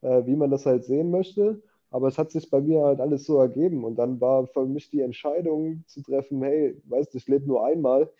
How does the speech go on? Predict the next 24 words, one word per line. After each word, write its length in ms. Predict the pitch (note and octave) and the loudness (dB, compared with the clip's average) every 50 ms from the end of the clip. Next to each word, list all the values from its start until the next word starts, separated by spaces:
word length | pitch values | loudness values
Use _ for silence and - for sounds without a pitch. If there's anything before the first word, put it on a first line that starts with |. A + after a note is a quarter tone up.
| _ - - _ _ _ _ _ _ _ _ _ _ _ - | _ -20 -20 _ _ _ _ _ _ _ _ _ _ _ -4
Lass, 240 | D3+ D3 C#3 C3+ D3 | 0 0 2 2 2
äh, 280 | C#3+ C3+ A#2 B2+ B2+ | 0 0 0 -2 -4
lass, 240 | B2 B2+ C3+ C3+ - C#3 B2 A2+ | -2 -2 -2 -2 -4 -10 -10 -6
lass 200 | A#2+ A#2+ C3 C3 | -6 -6 -4 -4
uns“, 300 | B2 C#3 D3 E3 E3+ E3 | -2 -2 -2 -2 -2 0
also 300 | D3 B2 A2+ A#2 A#2 A2+ | -2 -2 -2 -2 -4 -4
ich 180 | A#2 B2+ - _ | -6 -8 -8 _
mit 140 | B2+ A#2+ A#2+ | -8 -4 -4
meiner 300 | B2 A#2+ A#2+ A#2+ A#2 A2 | -2 -2 0 -2 -2 -4
Partnerin, 640 | A2+ - C3+ C3+ - E3 D#3 C#3+ D#3 E3 E3+ F3+ - _ _ _ _ _ _ _ _ - | -2 -2 -4 -2 0 0 0 0 0 -4 -6 -6 -10 _ _ _ _ _ _ _ _ -6
äh, 280 | - B2+ B2+ B2+ B2 | -4 -2 0 0 0
schlussendlich 680 | B2 - C3+ C3 C3 - C3 C3 C3 C3+ C3 B2+ B2+ - | -2 -2 -6 -4 -2 -2 -2 -2 0 0 0 0 0 2
halt 400 | C#3 B2+ B2 B2 A#2+ A#2+ - - - | 4 4 6 4 4 0 -4 -16 -10
einfach 340 | C3 C3 C3 - C3 A#2 | -10 -8 -4 -4 -4 0
woanders 360 | A#2+ A#2 A2+ E3 G#3 G3 D3 - | 0 0 0 2 0 -2 -2 -2
hingehen. 520 | C3+ A#2+ A#2 A2 A2 G#2+ G#2+ G#2+ - - _ _ _ | -4 -6 -4 -4 -4 -4 -4 -6 -8 -18 _ _ _
Und 600 | _ - - A#2 A2 A2 A2+ A2+ A2 A2 _ _ _ _ _ _ _ _ _ _ _ _ _ _ _ _ _ _ _ | _ -12 -10 -8 -8 -6 -6 -8 -10 -12 _ _ _ _ _ _ _ _ _ _ _ _ _ _ _ _ _ _ _
das, 520 | - A#2+ A2+ - - - - - - - _ _ _ _ _ _ _ _ _ _ _ _ | -8 -8 -8 -8 -18 -20 -20 -20 -20 -20 _ _ _ _ _ _ _ _ _ _ _ _
ja, 280 | A#2 B2+ D3 D#3+ B2 A#2 | -2 0 2 2 2 2
hat 160 | A#2 A2+ A#2 | 0 -2 -2
sich 360 | - B2+ A#2+ - - _ _ | -6 -8 -8 -8 -16 _ _
bis 180 | - B2+ - - | -6 -6 -2 2
jetzt, 380 | - C3 C3+ C3+ - - - | 0 0 0 0 -8 -20 -20
äh, 20 | - | -14